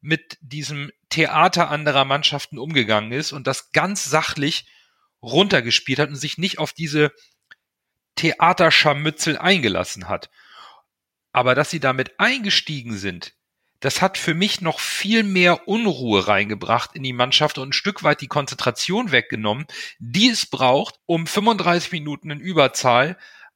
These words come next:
am Ende souverän und fokussierter dann das entscheidende Tor zu machen. Das hat mich wirklich gestört und ich hoffe, dass der, dass das ein Ausrutscher unserer Mannschaft und auch von unserem Trainer war.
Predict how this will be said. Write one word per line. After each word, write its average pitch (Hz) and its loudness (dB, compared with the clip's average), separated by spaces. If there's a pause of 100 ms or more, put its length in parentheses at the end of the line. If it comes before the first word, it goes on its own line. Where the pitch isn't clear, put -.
am 143 0
Ende 143 -2
souverän 180 0 (280)
und 156 -6 (300)
fokussierter 185 0 (200)
dann 151 2
das 156 2
entscheidende 139 0
Tor 110 0
zu - -12
machen. 95 -8
Das 117 -4
hat - 2
mich 127 -4
wirklich 202 2
gestört 196 0 (400)
und 156 -6
ich - 0
hoffe, 190 2
dass 151 2
der, 139 0
dass 147 -2
das 156 -2
ein 139 -10
Ausrutscher 147 2
unserer 131 0
Mannschaft 151 0
und 120 -6
auch 165 0
von - -6
unserem 127 -4
Trainer 143 0
war. 120 -2